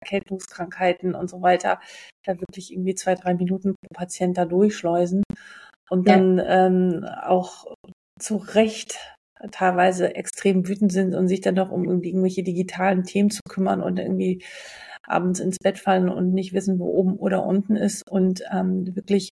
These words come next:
Speaker 1: Innovation verpassen, weil sie es auch einfach gar nicht mitbekommen und sie so in ihrer Welt, äh, gefangen sind. Also das ist ein,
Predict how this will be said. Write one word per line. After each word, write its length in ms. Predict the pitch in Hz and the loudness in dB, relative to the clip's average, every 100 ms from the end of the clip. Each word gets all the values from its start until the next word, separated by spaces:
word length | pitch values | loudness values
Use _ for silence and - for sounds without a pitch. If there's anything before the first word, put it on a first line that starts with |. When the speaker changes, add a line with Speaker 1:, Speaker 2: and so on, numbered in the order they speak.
| - | -2
Speaker 1:
Innovation 600 | 196 190 190 190 190 190 | 0 2 0 0 -2 -4
verpassen, 480 | 180 - 185 220 180 | -6 -10 -8 -2 2
weil 120 | 180 | 4
sie 100 | 190 | 2
es 140 | 185 | -2
auch 100 | - | -6
einfach 340 | - 196 190 - | -4 -4 -4 -2
gar 120 | 190 | 2
nicht 200 | 185 180 | 2 4
mitbekommen 720 | 226 - 202 - 175 185 214 - - - - - | 2 0 -12 -4 0 2 0 -4 -18 -18 -20 -4
und 100 | 185 | -2
sie 140 | 190 | 0
so 240 | 175 190 214 | 0 0 0
in 140 | 190 | 0
ihrer 320 | 208 180 175 | -2 -2 2
Welt, 360 | 175 185 190 - - | 2 2 -2 -12 -10
äh, 100 | 180 | -6
gefangen 500 | 180 - 170 190 202 | -6 -4 -2 4 4
sind. 300 | 196 196 - | 4 2 0
Also 200 | - 185 | -4 -2
das 180 | 180 180 | -2 -4
ist 140 | 185 | -4
ein, 340 | - 185 180 | 0 2 2